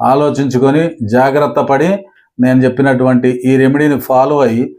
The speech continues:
మీరు ఇందులో గృహం నిర్మించు-, నిర్మించుకోండి. మీకు మంచి తప్పకుండా జరుగుతుంది, మంచి సొ-, మీ సొంతం అవుతుంది. జై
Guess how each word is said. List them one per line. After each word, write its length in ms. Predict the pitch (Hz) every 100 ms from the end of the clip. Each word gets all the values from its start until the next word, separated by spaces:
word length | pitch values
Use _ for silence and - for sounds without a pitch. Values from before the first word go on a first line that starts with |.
| _ _
మీరు 160 | 123 131
ఇందులో 280 | 131 135 135
గృహం 320 | 113 117 139 147
నిర్మించు-, 640 | 131 127 135 127 131 131 151
నిర్మించుకోండి. 720 | 117 127 139 123 131 135 143 185 - - _ 127
మీకు 200 | 127 127
మంచి 360 | 120 131 131 165
తప్పకుండా 540 | 139 120 139 135 127
జరుగుతుంది, 540 | 117 113 113 123 135 190 202 - - 113
మంచి 380 | 143 147 170 135 110 - - - - - -
సొ-, 280 | - 147 156
మీ 100 | 165
సొంతం 360 | 160 139 147 139
అవుతుంది. 440 | 117 117 117 139 190 - _ _ 101
జై 280 | 101 139